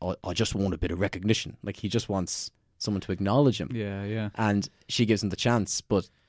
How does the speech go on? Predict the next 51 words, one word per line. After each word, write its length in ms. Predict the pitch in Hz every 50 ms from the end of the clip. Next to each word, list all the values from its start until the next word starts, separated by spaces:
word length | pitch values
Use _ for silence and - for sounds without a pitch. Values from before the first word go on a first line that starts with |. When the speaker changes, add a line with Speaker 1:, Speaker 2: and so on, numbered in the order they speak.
| _ _ -
Speaker 1:
he 120 | 123 120
kinda 200 | - 131 123 120
backs 320 | - 127 117 113 - - 120
out 140 | 113 107 98
when 140 | 101 98
he 60 | 92 101
has 160 | 101 - -
to 80 | - 78
execute 380 | 98 - - 104 - 98 90
someone. 260 | - - 87 80 80 80
Like, 100 | 85 -
he, 80 | 113
he 200 | 123 120 113 117
Speaker 2:
Yeah. 40 | 117
Speaker 1:
knows 340 | 117 120 127 127 123 113 -
that 140 | 120 107 -
he 140 | 110 120 110
wants 300 | 110 117 127 123 - -
to 180 | 113 107 92 - _ _ -
rec-, 240 | 101 104 107 - - _ _ _ - - _ _ _ -
he 100 | 117 113
wants 240 | 120 135 131 -
people 240 | - - 120 98 104 92
to 80 | 101
acknowledge 360 | 90 95 98 101 110 107 92
him, 100 | 92 87 -
but 100 | - -
at 60 | -
the 80 | 95 92
same 200 | - 107 104 95
time, 260 | - 95 92 87 - _ _ _ _ _ _ _ _ _ _ -
he 120 | - 117
doesn't 220 | 107 117 110 117 104
wanna 140 | 95 92 87
go 100 | 98 92
out 60 | 92 87
of 40 |
his 100 | 82 78
character 380 | - - 98 98 95 90 - 80
to 120 | - - 120
Speaker 2:
Yeah, 80 | 120 113
Speaker 1:
achieve 120 | 110 92 104
it. 100 | 101 98 95
Speaker 2:
yeah. 60 | 98
Speaker 1:
And 80 | 117 117
he 60 | 110
gets 200 | 110 123 - -
that 140 | 117 - 98
great 140 | 104 101
redemption 380 | 95 92 92 92 87 - - 92
arc 180 | 85 80 -